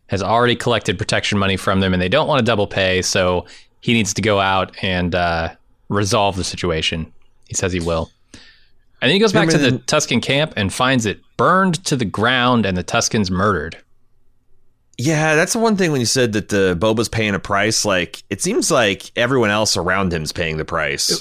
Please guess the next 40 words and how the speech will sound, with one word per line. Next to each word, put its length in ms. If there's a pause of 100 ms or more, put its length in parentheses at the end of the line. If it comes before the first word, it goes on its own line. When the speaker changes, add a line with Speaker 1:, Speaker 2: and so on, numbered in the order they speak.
Speaker 2:
for 140
Speaker 1:
fair. 520
Speaker 2:
his, 680
Speaker 1:
Yeah. 120
Speaker 2:
his 140
actions. 580
You 80
know, 160
it's 100
like 120
everything 360
seems 300
so 240
badass 920
last 320
episode, 560
and 80
then 120
we 80
see 160
the 100
reprisal. 800 (360)
Speaker 1:
Mm-hmm. 260 (140)
Speaker 2:
And 140
he 80
wasn't 300
ready 200
for 300
it. 340
Uh, 680 (760)
you 160
know, 540
he 160
didn't, 420
didn't 220
get 140
the, 200
his, 200
his, 180
the, 240